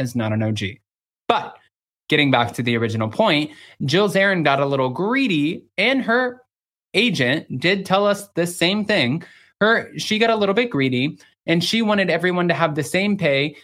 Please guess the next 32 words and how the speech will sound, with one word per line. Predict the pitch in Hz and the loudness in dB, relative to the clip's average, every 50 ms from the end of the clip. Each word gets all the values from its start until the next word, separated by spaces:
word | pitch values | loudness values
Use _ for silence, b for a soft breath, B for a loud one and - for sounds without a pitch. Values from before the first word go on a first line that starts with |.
| B B - | B B -4
She | - 185 | -2 0
did | 170 170 156 | 0 0 0
not | 160 170 180 202 208 - 151 | 2 2 2 2 2 -2 -4
want | 147 151 151 139 139 135 - _ _ _ _ _ | -4 -2 0 0 0 -2 -6 _ _ _ _ _
Dorinda | - 160 151 156 170 175 175 170 165 160 160 160 160 B B B B _ | -2 0 0 2 0 0 2 2 2 2 2 0 -2 B B B B _
or | - 160 151 147 127 - | -2 0 0 0 0 -2
Ramona | 135 139 143 147 151 160 165 160 160 160 156 151 151 151 - _ _ _ _ _ _ | -2 -2 0 2 2 2 2 2 2 2 2 2 0 -2 -6 _ _ _ _ _ _
or | - 143 135 | -2 0 0
Luann | 131 123 123 131 131 131 170 185 180 170 165 156 156 156 156 - | 0 0 -2 -2 0 0 0 2 2 2 2 0 0 -2 -4 -6
or | - 151 143 139 | -4 -2 -2 -2
Sonia, | 139 - - - 190 190 190 175 160 147 135 104 | -2 -4 -2 -2 0 0 2 2 2 2 0 0
who | - 127 151 | -2 -2 0
might | 151 143 139 147 | 0 2 2 0
have | 151 135 | 0 -2
had | - 151 139 123 | -2 -4 -2 -2
bigger | 139 143 131 143 143 | -2 -2 0 -2 -2
social | 143 151 143 - 156 151 | -2 -2 -2 -2 -2 -2
media | 160 180 185 190 170 | -2 -2 0 0 -2
followings, | 165 - 139 135 135 131 127 127 131 131 - - | 0 2 0 2 2 0 -2 -2 -4 -4 -6 -6
to | - 151 | -6 -2
get | 135 143 139 - - _ - | -2 -2 -2 -2 -6 _ -16
higher | - - - 160 156 151 147 147 | -14 -2 0 2 2 2 2 0
pay | 139 - - 185 180 151 135 135 | -2 -4 -2 0 2 2 2 2
because | 139 135 135 - 143 139 151 143 135 - - | 0 -2 -2 -4 -2 0 0 -4 -4 -4 -8
she | - - - 226 240 254 | -8 -6 -2 0 0 0
feels | 247 - 180 160 156 160 | 0 0 0 0 2 0
like | - 151 - | -2 -2 -2
she | - - 202 202 214 | -4 -4 -2 0 0
originally | 208 170 147 139 139 147 156 156 156 151 | 0 0 0 -2 -2 -4 -2 -2 -2 -2
started | 143 - 143 123 120 120 117 | -2 0 0 0 0 0 -2
the | 131 143 | -2 -2
show. | - - 175 147 113 95 - | 0 2 2 2 2 0 -6